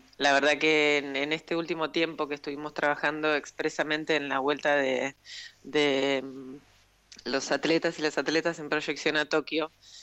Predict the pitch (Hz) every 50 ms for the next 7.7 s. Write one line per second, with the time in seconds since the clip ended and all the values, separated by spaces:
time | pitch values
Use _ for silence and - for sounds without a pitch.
0 | - _ _ _ - 139 - - 139 135 - 156 151 147 151 156 147 143 143 151
1 | 151 151 147 139 - 156 156 156 143 151 147 151 151 - - 170 160 147 151 147
2 | 147 160 165 - _ _ - - - - _ _ _ _ _ _ _ _ _ _
3 | _ 147 143 135 139 139 139 135 131 139 143 135 139 147 147 - 156 151 147 151
4 | 156 165 165 165 165 156 - - 135 139 139 135 - - _ _ _ - _ _
5 | - - - 147 139 139 143 143 - 156 156 156 - 156 151 151 151 156 156 -
6 | - 165 - - - - - 131 139 151 156 156 - - 156 - 151 139 139 139
7 | - - 151 - - - - 170 165 160 165 165 165